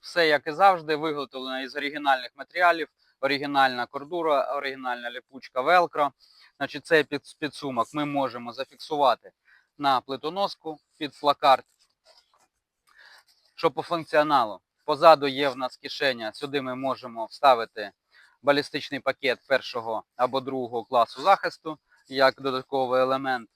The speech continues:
на живот. Далі в нас є кишеня з передньої частини, є, е, місця для хімічного світла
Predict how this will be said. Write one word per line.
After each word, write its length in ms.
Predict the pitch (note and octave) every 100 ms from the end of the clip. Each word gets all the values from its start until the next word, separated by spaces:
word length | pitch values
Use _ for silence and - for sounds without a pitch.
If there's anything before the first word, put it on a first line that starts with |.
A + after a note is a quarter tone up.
| _ _ C3+
на 320 | B2+ A#2+ A#2 _ A#2+
живот. 380 | A2+ B2+ B2 - _ _ _ _ _ _ _ _ _ _ _ _ _ _ - - _ -
Далі 420 | C#3 C3+ A2 G2+ _
в 120 | B2+ B2+
нас 340 | C3+ C3 -
є 200 | C3 B2
кишеня 640 | - B2 - A#2+ A2 G#2 - _ _
з 100 | -
передньої 520 | D3+ F3+ F3 F3 D#3
частини, 680 | - D3+ - D#3 D3 C3+ _ _ _ _ _ _ - _ _ _
є, 460 | B2+ C3 C#3 A#2+ G#2+ -
е, 520 | B2 A#2 A#2 A2+ A2+
місця 600 | A#2 C#3+ - - A2+ G#2+ G2+
для 440 | A#2 B2 A#2+ A2+
хімічного 640 | A2+ B2 B2 A2+ A#2+ A#2 A2+
світла 640 | - B2 A#2 A2+ G#2+ G2+